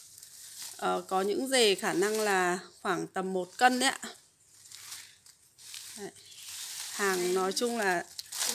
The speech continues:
rất là đẹp. Đây, có những dề một cân, trên một cân đấy mọi người ạ. Đấy. Mà dề bé cũng có, thì các bác có nhu cầu lấy dề khoảng, khoảng tầm bao nhiêu, ờ, cái trọng lượng khoảng bao nhiêu thì để em chọn cho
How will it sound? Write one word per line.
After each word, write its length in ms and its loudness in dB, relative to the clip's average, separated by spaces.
rất 180 -4
là 120 -2
đẹp. 300 4
Đây, 140 0
có 100 -6
những 260 -2
dề 460 2
một 260 -6
cân, 240 4
trên 260 0
một 140 -6
cân 220 4
đấy 160 -2
mọi 140 -6
người 140 -2
ạ. 120 -4
Đấy. 100 -14
Mà 220 -2
dề 320 2
bé 300 0
cũng 200 -6
có, 280 6
thì 120 0
các 120 -2
bác 180 2
có 120 0
nhu 140 2
cầu 200 2
lấy 140 2
dề 220 4
khoảng, 280 0
khoảng 280 0
tầm 160 -4
bao 100 2
nhiêu, 360 2
ờ, 240 4
cái 100 -2
trọng 180 4
lượng 200 4
khoảng 180 -2
bao 100 4
nhiêu 200 2
thì 140 0
để 100 2
em 140 0
chọn 240 -4
cho 200 2